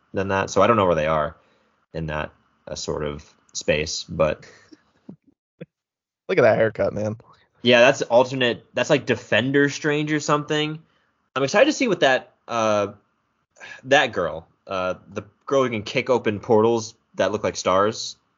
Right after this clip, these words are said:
Speaker 1: Uh,
Speaker 2: Yeah, what
Speaker 1: I
Speaker 2: is,
Speaker 1: think her
Speaker 2: what's
Speaker 1: la-
Speaker 2: the deal with this chick?
Speaker 1: I think her last name is Chavez. Uh,
Speaker 2: Sh-, shout out to Benedict Cumberbatch. Shredded.
Speaker 1: yeah, shredded. Uh, but she can, like, kick open portals somehow.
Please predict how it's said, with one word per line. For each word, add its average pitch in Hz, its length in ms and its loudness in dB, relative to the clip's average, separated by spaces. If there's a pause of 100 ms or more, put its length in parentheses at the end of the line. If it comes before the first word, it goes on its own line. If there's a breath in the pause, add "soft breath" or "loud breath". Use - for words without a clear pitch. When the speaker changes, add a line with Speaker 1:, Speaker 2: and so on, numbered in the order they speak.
(720)
Speaker 1:
Uh, 87 120 0
Speaker 2:
Yeah, 127 260 4
what 156 240 2
Speaker 1:
I - 20 2
Speaker 2:
is, 381 60 2
Speaker 1:
think - 100 2
her - 80 6
Speaker 2:
what's - 120 4
Speaker 1:
la- 247 40 -2
Speaker 2:
the 180 60 -6
deal 139 140 0
with 117 80 -4
this 107 160 -8
chick? - 360 -6 (360)
Speaker 1:
I 107 40 -8
think 151 160 -2
her - 60 6
last 120 260 2
name 127 100 -2
is 95 80 -4
Chavez. 143 880 -4 (680)
Uh, 85 360 -4
Speaker 2:
Sh-, 85 140 -12 (100)
shout 131 260 4
out 127 80 2
to 123 60 -18
Benedict 117 260 -6
Cumberbatch. 104 680 -6
Shredded. 107 580 -4 (220)
Speaker 1:
yeah, 90 220 -6
shredded. 87 480 0 (840)
Uh, 85 380 -2 (160)
but 95 160 2
she 139 160 -2
can, 165 120 2
like, - 240 2
kick - 380 -2
open 98 380 0
portals 80 960 -6 (800)
somehow. 85 640 -2